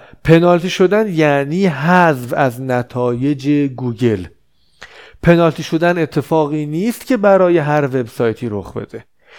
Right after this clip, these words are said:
خیلی کارهای اشتباه شما باید انجام بدید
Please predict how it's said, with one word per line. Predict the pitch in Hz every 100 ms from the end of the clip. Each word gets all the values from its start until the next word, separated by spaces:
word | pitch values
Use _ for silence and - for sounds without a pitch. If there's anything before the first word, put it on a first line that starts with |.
| -
خیلی | - - - 254 269 226 208 196 190
کارهای | 156 165 156 156 160
اشتباه | 147 - 151 147 131
شما | - 139 135
باید | 127 123
انجام | 123 117 120 113
بدید | 110 101 98 90